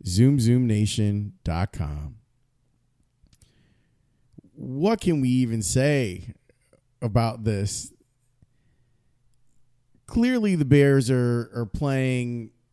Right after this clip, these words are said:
with a bunch of guys that haven't really played together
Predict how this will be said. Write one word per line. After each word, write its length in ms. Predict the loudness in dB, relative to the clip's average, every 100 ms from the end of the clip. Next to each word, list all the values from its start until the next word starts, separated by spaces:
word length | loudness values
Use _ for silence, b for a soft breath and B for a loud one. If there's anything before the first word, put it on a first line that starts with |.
| _ _ _ _ _ _ _ _ _ _ -16
with 640 | -6 2 4 4 0 -6
a 60 | -6
bunch 300 | 0 0 0
of 80 | -2
guys 460 | -2 0 0 0
that 280 | 0 0 0 -4 _
haven't 420 | -4 0 0 0 0
really 240 | 0 0
played 380 | 0 0 2 0
together 600 | 0 0 0 0 0